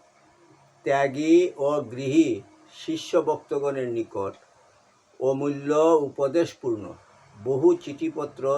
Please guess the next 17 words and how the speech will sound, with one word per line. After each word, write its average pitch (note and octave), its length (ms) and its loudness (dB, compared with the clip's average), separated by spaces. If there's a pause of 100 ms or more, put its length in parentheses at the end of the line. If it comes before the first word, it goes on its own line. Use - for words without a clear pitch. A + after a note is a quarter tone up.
(120)
লিখিয়া A#2 340 -4 (100)
গিয়াছেন। F#2 440 -14 (1000)
সেই E3+ 440 4 (160)
চিঠিপত্রগুলি E3+ 960 -2
হইতে G#2 300 -6 (420)
কিছু - 300 -8
কিছু F3 200 0 (160)
সংগ্রহ D3 340 2 (180)
করিয়া F#2+ 320 -6 (840)
শ্রীমৎ D3+ 520 2 (140)
স্বামী D3+ 400 0 (500)
স্বরূপানন্দ C3+ 720 -2 (160)
সরস্বতী, A#2 640 -6 (920)
শ্রীমৎ D3 680 0 (440)
শক্তি - 440 -2 (100)
চৈতন্য C#3 400 -6 (200)
ব্রহ্মচারী A#2+ 640 -4